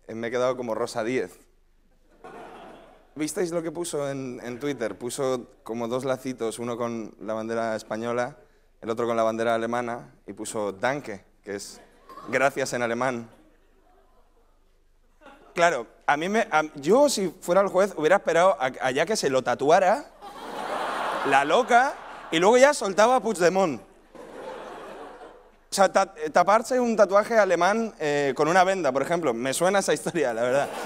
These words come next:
Me <laughs> Rosa Díez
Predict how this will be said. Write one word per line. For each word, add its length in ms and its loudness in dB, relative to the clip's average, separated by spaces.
Me 440 0
<laughs> - -6
Rosa 340 4
Díez 300 4